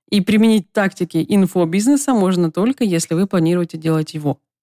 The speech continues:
Короче говоря, такое обучение может быть о чем угодно, только не о том, как делать реальный, настоящий бизнес. Интересный факт. Предприниматели, у которых действительно можно было бы поучиться, совершенно не заинтересованы в том, чтобы делиться своими знаниями.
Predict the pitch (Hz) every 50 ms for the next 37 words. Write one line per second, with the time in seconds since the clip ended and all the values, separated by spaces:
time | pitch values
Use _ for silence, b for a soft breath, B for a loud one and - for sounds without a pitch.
0 | _ _ _ _ _ _ _ _ _ _ - - 208 220 - 226 202 185 170 160
1 | 156 156 - - 165 - 202 202 185 175 180 175 - 285 302 285 254 214 190 180
2 | 202 208 208 185 170 165 175 170 165 - 170 165 - 196 170 156 151 160 233 285
3 | 269 233 190 - 175 165 160 - 160 156 151 151 - 240 247 233 - 165 156 160
4 | 170 202 196 180 - 170 175 175 175 160 151 - - 156 165 170 - - - 165
5 | 170 165 151 - - 156 156 165 160 - - - 160 - - _ _ _ _ _
6 | _ _ _ _ _ _ _ - - 208 208 254 277 330 359 330 285 233 190 -
7 | - 160 - - _ _ _ _ _ _ - 196 202 190 233 233 247 277 339 349
8 | - 247 196 185 - 185 - - 185 180 165 - - 185 185 - - 214 - -
9 | 170 160 160 165 160 151 160 156 151 156 156 151 165 - - 175 190 190 - -
10 | 294 - - 170 160 - 185 180 185 - - 226 214 202 175 165 165 160 156 160
11 | 170 170 160 - 170 170 - 185 175 165 160 165 170 - - 311 339 339 - -
12 | 214 190 196 175 180 175 196 226 - - 180 165 - 170 180 190 196 190 170 165
13 | 160 165 160 160 156 156 160 - - 170